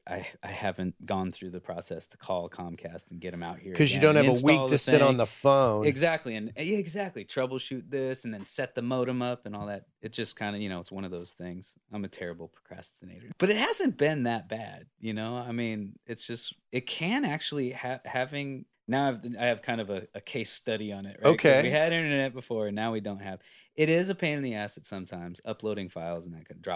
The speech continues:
Speaker 1: Dropboxing people files. I have to, you know, work around that. Um,
Speaker 2: Good thing I brought a drive today, huh?
Speaker 1: Exactly, yeah. But I have noticed people are not on their devices as much, man.
Speaker 2: Ah,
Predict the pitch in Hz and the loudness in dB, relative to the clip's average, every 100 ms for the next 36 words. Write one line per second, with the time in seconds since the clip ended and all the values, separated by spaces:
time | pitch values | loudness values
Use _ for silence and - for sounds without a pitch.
0 | 85 82 82 92 85 - 87 - 87 - | -6 -8 -12 -14 -16 -18 -20 -20 -20 -20
1 | - - 98 _ _ - 90 92 _ - | -20 -20 -20 _ _ -20 -20 -20 _ -10
2 | 90 - 87 87 87 87 85 87 - 95 | -10 -8 -8 -6 -6 -8 -10 -14 -12 -10
3 | 90 87 - - 117 117 120 104 110 101 | -8 -10 -16 -2 -2 2 2 4 4 2
4 | 95 101 113 - 95 87 101 101 90 98 | 0 -2 -2 -2 -4 -2 -4 -6 -6 -8
5 | 101 - - - - 95 - _ - 127 | -8 -10 -18 -10 -6 -6 -8 _ 0 2
6 | 123 - 139 156 135 113 135 170 - _ | 2 0 0 -2 0 -2 -2 -4 -6 _
7 | - 131 - 135 127 - 101 98 95 98 | -8 -8 -4 -4 -4 -6 -6 -4 -4 -4
8 | 110 - 113 110 113 107 101 123 175 - | -6 -8 -6 -4 -6 -6 -4 -4 -4 -6
9 | 90 87 92 80 - 90 92 113 156 208 | -10 -12 -14 -16 -18 -10 0 2 4 4
10 | 220 214 180 120 85 73 | 4 6 6 4 2 -6